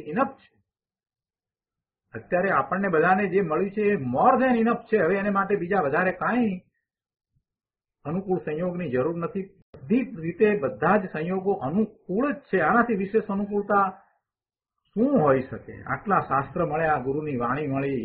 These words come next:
આ આપણને નવ હજાર પ્રવચનોની સીડી મળી, તો એનાથી વધારે શું જોઈએ? ઘેર બેઠા આ બધું થાય.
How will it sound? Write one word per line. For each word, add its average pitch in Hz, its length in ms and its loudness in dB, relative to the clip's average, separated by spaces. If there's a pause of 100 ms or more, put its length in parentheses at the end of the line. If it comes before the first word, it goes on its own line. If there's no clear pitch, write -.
(100)
આ 143 160 -2
આપણને 143 420 -4 (400)
નવ 135 220 0
હજાર 147 240 4
પ્રવચનોની 143 640 -6
સીડી 139 280 -4
મળી, 131 320 0 (720)
તો 262 60 -10
એનાથી 220 360 2
વધારે 180 340 8
શું 240 360 -2
જોઈએ? 156 280 2
ઘેર 143 240 4
બેઠા 156 340 4
આ 147 100 2
બધું 143 260 -4
થાય. 143 340 0